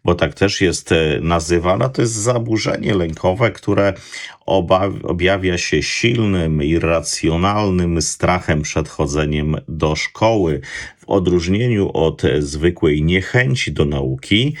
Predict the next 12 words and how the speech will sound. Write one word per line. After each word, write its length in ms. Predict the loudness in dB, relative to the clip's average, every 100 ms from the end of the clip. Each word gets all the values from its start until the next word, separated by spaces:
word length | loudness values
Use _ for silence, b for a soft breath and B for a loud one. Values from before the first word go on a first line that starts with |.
| B B B -4
mm, 500 | 0 2 2 0 0
czy 140 | -2
chwilowego 540 | 0 2 2 2 2 -2
stresu 460 | 0 0 2 -2
przed 240 | 0 2 2
egzaminem, 720 | 0 0 0 2 0 0 -2
fobia 500 | 0 0 2 2 0
szkolna 460 | -2 0 0 0
charakteryzuje 520 | 0 -2 0 -2 -2
się 160 | 0 -2
długotrwałym, 1000 | 0 0 0 0 -4 0 2 2 2 -2
głębokim 960 | 2 2 2 2 2 0 -2 -2 0